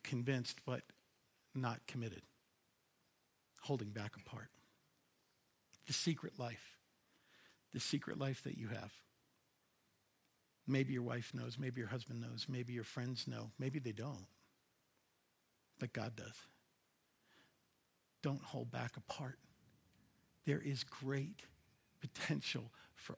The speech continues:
all of us to be Barnabas and not Ananias and Sapphira. Here's what Jesus does in his mercy and his grace.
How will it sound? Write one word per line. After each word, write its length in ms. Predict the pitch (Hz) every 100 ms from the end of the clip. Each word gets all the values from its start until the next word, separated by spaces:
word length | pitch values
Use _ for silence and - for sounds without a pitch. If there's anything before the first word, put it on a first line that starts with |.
| -
all 220 | 139 131
of 140 | 131 113
us 240 | 120 - -
to 100 | 131
be 380 | 117 135 120 -
Barnabas 880 | 127 123 117 98 - - - - - - - - - - - - _ - - - _ _ -
and 160 | 139 135
not 200 | 120 -
Ananias 600 | 131 120 117 110 107 -
and 120 | - 104
Sapphira. 540 | - - - 87 - - - - _ _ - - _ _ _ - - _ _ - - _ _ - - - _ _ - - _ _ - - - _ _ -
Here's 180 | 156 139
what 120 | 131
Jesus 400 | - 127 113 -
does 260 | - 120 123 - - - - -
in 160 | 139 127
his 260 | 131 117
mercy 540 | 135 127 135 - 131 127
and 140 | 123
his 100 | 110
grace. 640 | 107 131 120 117 113 -